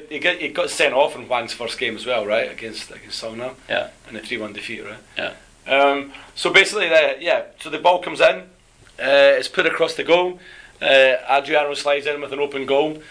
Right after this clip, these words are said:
Speaker 1: This Suwon defender did get a little nick on it, but Adriano seemed to just, like, slide in and just, like, I don't know what he did, to be perfect. I don't really, he made contact, but
Speaker 2: If he was a bit longer in the shower, he would have scored that, I reckon.
Speaker 1: <laughs>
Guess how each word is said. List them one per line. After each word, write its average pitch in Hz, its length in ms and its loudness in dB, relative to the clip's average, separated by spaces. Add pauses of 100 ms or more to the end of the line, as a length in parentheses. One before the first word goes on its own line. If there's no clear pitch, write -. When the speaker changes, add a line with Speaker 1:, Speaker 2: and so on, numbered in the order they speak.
(480)
Speaker 1:
This 156 260 -2 (280)
Suwon 214 280 6
defender 170 380 0
did - 380 -2
get - 160 0
a 151 40 -2
little 143 180 -4
nick 135 260 -2
on 180 140 2
it, 190 160 -6 (520)
but 139 300 0
Adriano 170 360 4
seemed 156 260 -4
to 139 60 -8
just, 131 180 -8
like, 135 220 4
slide 143 340 0
in 160 160 4
and 131 140 -4
just, 127 180 -6
like, 123 400 -4 (640)
I 156 80 -10
don't 226 100 -2
know 160 120 6
what 190 140 4
he - 60 0
did, 156 220 0
to 151 80 -4
be 135 60 -4
perfect. 143 300 -2
I - 40 -8
don't 175 240 -8
really, 156 320 2
he 135 80 -4
made 208 200 -2
contact, 160 500 2
but 131 280 -2 (140)
Speaker 2:
If - 80 -14
he 110 100 0
was 107 120 0
a 98 40 -6
bit 104 180 0
longer 104 300 -2
in 92 80 0
the 95 80 -2
shower, 98 240 4
he 80 60 -2
would 80 80 -8
have 90 100 -10
scored 95 300 -8
that, - 140 -2
I - 80 -8
reckon. - 220 -6 (500)
Speaker 1:
<laughs> - 500 0